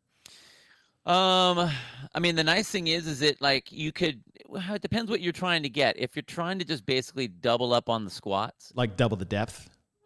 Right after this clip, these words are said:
Speaker 1: Yeah. I mean, like, if, if you're, if that's the piece you're looking for, like, if, if, ha-, when, when was the last time you tri-, you tried 'em?
Speaker 2: <laughs>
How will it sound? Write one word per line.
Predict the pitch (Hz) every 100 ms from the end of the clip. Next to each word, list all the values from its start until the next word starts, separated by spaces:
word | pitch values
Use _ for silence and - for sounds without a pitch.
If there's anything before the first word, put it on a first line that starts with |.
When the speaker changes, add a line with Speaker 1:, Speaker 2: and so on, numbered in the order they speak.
| _ - -
Speaker 1:
Yeah. | 196 208 147 92 92 -
I |
mean, | 143 147
like, | 147 180
if, | 165
if | - 185 170
you're, | 165 131 - -
if | 175 -
that's | 170 202 -
the | 180
piece | - 180 165 -
you're |
looking | 139 117
for, | 107
like, | 147 151 -
if, | 175 - _ _ -
if, | 147 147
ha-, | 156 160 _ -
when, | 170 220 -
when | 117 175
was | 208
the | 170
last | 139 127 123
time | 131 120
you | 113
tri-, | 107 113 -
you | 110 101
tried | - 87 82
'em? | - _ _ _ _ - _ _ _ _ _ -
Speaker 2:
<laughs> | - -